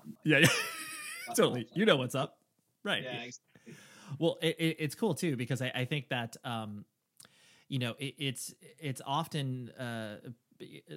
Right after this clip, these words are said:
Speaker 2: a broad brush is painted on people who are younger, whatever. You know, I'm thirty-nine years old. I'm guessing you're in your late twenties, early thirties?
Speaker 1: Uh, late twenties, yeah.
Speaker 2: Yeah.
Speaker 1: Well, uh, mid, mid-twenties, I'm twenty-six.
Speaker 2: Twenty-six, yeah, okay. So, uh,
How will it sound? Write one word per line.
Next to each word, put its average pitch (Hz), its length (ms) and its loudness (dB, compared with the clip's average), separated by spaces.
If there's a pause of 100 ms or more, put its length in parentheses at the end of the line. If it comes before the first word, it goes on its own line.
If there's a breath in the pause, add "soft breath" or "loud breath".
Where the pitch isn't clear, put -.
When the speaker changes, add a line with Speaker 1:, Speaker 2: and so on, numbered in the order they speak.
(100)
Speaker 2:
a 151 60 -4
broad 151 320 4
brush 123 340 0
is 120 140 -8
painted 123 500 -4
on 113 220 -4
people 113 640 -6
who 117 180 -4
are 107 360 -6
younger, 113 260 -4 (100)
whatever. 120 280 0
You 123 80 0
know, 110 80 0
I'm 123 120 2
thirty-nine 127 440 2
years 110 180 -2
old. 110 180 -2
I'm 110 140 -2
guessing 110 460 -4
you're 113 160 -2
in 107 80 -4
your 107 100 -4
late 110 220 -4
twenties, 117 320 -4
early 113 180 -2
thirties? 117 500 -4 (880)
Speaker 1:
Uh, 147 60 -6 (180)
late 143 160 -8
twenties, 113 380 -16
yeah. 110 140 -18 (120)
Speaker 2:
Yeah. 151 300 4
Speaker 1:
Well, 165 160 -4
uh, 226 60 -8 (260)
mid, 226 160 -10
mid-twenties, 180 320 -12
I'm - 80 -18
twenty-six. - 400 -16 (200)
Speaker 2:
Twenty-six, 254 320 2
yeah, 233 200 2
okay. - 260 2
So, 185 300 -2
uh, 139 60 -8